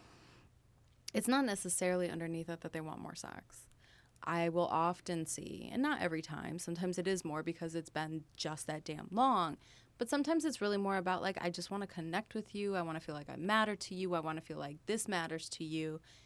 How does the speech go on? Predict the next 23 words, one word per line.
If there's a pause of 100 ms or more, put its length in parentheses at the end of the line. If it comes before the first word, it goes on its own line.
(560)
And
so
when
you
start
to
control
for
all
the
other
things
around
emotional
connectivity,
around
physical
intimacy, (440)
whether
it's
sexual
or
non-sexual,